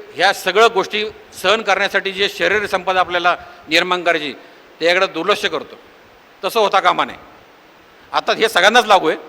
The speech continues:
ते त्याच वयात आहे असं नाही आहे, सगळ्यांनाच लागू होतो की आपण व्यायाम <clears throat> मर्याद-, मर्यादित स्वरूपात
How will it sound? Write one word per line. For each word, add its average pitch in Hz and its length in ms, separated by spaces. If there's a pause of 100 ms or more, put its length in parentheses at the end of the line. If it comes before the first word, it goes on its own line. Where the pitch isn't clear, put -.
(400)
ते 151 60
त्याच 170 280
वयात 180 260
आहे 180 100
असं 170 180
नाही 156 180
आहे, 135 300
सगळ्यांनाच 165 360
लागू 165 200
होतो 143 240 (360)
की 151 60
आपण 196 360 (260)
व्यायाम 160 380 (360)
<clears throat> 117 300 (400)
मर्याद-, 160 440
मर्यादित 165 300
स्वरूपात 165 360